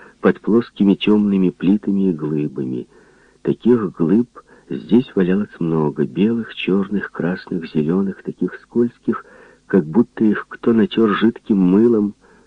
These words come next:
Наступил и поехал в воду. Крабы под ними жили целыми семействами,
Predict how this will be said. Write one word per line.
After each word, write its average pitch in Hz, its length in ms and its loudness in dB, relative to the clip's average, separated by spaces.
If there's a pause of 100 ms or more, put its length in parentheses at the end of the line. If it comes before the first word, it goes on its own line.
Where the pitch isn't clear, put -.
(160)
Наступил 131 520 0
и 147 120 -2
поехал 127 500 0
в 95 80 -6
воду. 92 400 2 (840)
Крабы 120 420 2
под 117 240 0
ними 120 240 6
жили 113 360 2
целыми 110 280 2
семействами, 98 1040 0